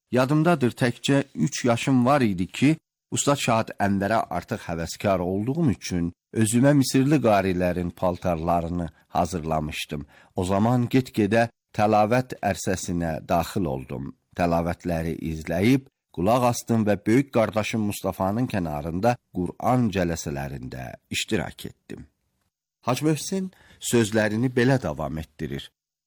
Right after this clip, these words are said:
"Qardaşım daima mənə göstəriş verirdi və məni təşviq edirdi. Nəhayət, min üç yüz səksən birinci günəş ilində on dörd yaşında ikən ilk dəfə Quran yarışlarında iştirak edib birinci oldum.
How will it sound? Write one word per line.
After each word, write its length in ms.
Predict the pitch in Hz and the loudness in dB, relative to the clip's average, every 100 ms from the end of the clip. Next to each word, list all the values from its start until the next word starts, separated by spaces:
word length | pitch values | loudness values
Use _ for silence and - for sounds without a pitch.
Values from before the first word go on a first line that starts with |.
| _ _ _ _ _ _ _ - | _ _ _ _ _ _ _ -4
"Qardaşım 600 | 117 131 156 - 180 170 | 0 2 2 2 0 2
daima 400 | 170 165 160 143 | 4 6 6 4
mənə 460 | 120 110 113 117 110 _ - | 4 4 4 4 2 _ -2
göstəriş 600 | 101 - 110 101 113 80 | 0 0 0 0 -2 -6
verirdi 480 | 73 76 71 80 71 | -6 -8 -10 -8 -6
və 100 | 80 | -4
məni 320 | 85 92 101 | -2 0 -2
təşviq 560 | 101 110 104 - 127 - | -4 -6 -6 -2 -2 -2
edirdi. 380 | 71 73 69 82 | -6 -6 -8 -4
Nəhayət, 540 | 90 101 110 120 - | -2 0 2 2 0
min 200 | 123 117 - | 0 0 0
üç 300 | 139 - 127 | -4 -2 0
yüz 120 | 123 123 | 0 0
səksən 520 | 113 - 110 107 98 - | 0 0 0 0 -2 -2
birinci 400 | 110 110 110 120 | 2 2 2 0
günəş 420 | 113 110 110 - - | 2 2 2 -2 -4
ilində 400 | 85 87 87 - | -4 -2 0 0
on 260 | - 104 104 | 0 0 2
dörd 240 | 120 107 | 0 0
yaşında 460 | 98 95 - 95 117 | -2 -2 -2 -4 -2
ikən 380 | 151 131 92 - | -4 -2 -4 -2
ilk 240 | 135 135 - - | 0 -2 -4 -4
dəfə 360 | 92 - 143 - _ _ - | -4 0 -2 -2 _ _ -6
Quran 280 | 110 127 113 | 0 0 0
yarışlarında 800 | 95 90 - 85 80 80 73 62 | -2 -6 -6 -8 -6 -8 -10 -10
iştirak 480 | - - 110 143 - | -10 -4 0 0 0
edib 240 | 101 110 - 98 | -2 -2 -4 -4
birinci 380 | 87 85 87 | -2 -2 -2
oldum. 440 | 76 58 - 71 | -6 -8 -14 -16